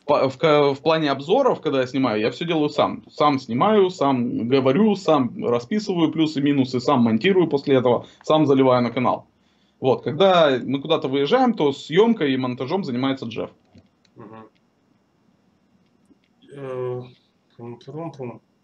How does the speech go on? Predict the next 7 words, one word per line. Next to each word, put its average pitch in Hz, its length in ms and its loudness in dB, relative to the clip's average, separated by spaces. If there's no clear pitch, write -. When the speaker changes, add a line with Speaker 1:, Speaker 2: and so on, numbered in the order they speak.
Speaker 2:
Че-то, - 280 -18
блядь, 123 280 -10
мысль 135 340 -10
потерял 113 480 -12
какую-то. - 560 -20
Про 151 160 -6
устройство, 151 800 -4